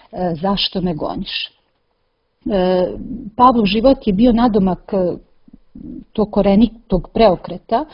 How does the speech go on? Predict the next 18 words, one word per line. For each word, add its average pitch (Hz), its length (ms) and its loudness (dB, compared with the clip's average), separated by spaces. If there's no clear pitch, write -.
e, 190 220 0
pošto 196 280 -2
mu 196 80 4
se - 140 -4
ukazala 190 420 0
mogućnost 180 500 0
da 180 80 2
taj 185 220 -2
svet 196 320 -4
shvati 196 420 -4
mnogo 185 380 0
drugačije 175 580 -2
od 160 80 -10
načina 170 420 -4
na 170 120 -4
koji 165 220 -6
ga 165 100 -8
je 147 280 -6